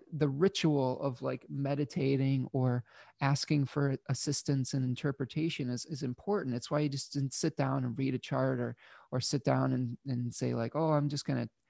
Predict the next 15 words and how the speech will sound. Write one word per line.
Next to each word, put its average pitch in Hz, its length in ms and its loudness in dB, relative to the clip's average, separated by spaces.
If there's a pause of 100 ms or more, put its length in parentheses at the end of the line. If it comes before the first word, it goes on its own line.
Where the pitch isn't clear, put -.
(260)
think 202 220 2
my 147 160 2
way 135 200 2
through 180 300 0
this." - 260 -6
It 151 80 2
was 156 160 0
a - 40 -4
combination 156 840 0 (400)
of 139 100 2
understanding 156 880 4
what 131 160 0
a 131 40 0
symbol 120 340 0
means, 131 600 0